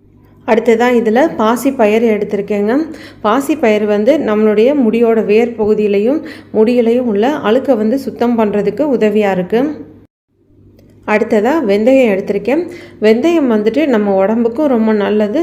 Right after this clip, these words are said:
தலைமுடிக்கும் ரொம்ப நல்லது. பொதுவா நம்ம உடம்புல ஏற்படக்கூடிய உஷ்ணத்தை இந்த வெந்தயம் வந்து நல்லா கட்டுப்படுத்தும். வெந்தயம் வந்து இந்த சீயக்காயில நம்ம சேர்த்து அரைச்சு குளிக்கும்போது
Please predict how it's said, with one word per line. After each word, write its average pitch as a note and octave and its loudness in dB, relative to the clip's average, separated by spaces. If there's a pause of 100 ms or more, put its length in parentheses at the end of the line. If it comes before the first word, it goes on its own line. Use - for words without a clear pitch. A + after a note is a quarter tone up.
(120)
தலைமுடிக்கும் A3+ 2
ரொம்ப G#3 0 (100)
நல்லது. G3 2 (560)
பொதுவா C4 2 (100)
நம்ம A3+ 0
உடம்புல C4+ 2 (120)
ஏற்படக்கூடிய G#3+ -2 (140)
உஷ்ணத்தை C4 0
இந்த A3+ 0
வெந்தயம் A#3 2
வந்து G3+ -2 (120)
நல்லா G#3 0 (100)
கட்டுப்படுத்தும். F#3+ 0 (500)
வெந்தயம் C4+ 2
வந்து A#3+ 0
இந்த A3 0
சீயக்காயில A#3+ 0
நம்ம A3 -2 (140)
சேர்த்து A3+ 0
அரைச்சு A3 -4 (100)
குளிக்கும்போது A3 0